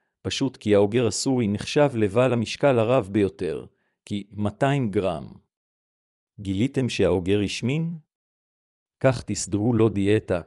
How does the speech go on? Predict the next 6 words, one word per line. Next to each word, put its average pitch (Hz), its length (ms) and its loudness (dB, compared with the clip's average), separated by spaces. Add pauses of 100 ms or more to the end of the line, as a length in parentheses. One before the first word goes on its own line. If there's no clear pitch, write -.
השלב 101 460 0 (120)
אחת, - 500 -8 (320)
תמדדו 110 440 2
את 135 100 -2
כמויות 110 500 0
האוכל. 82 540 -4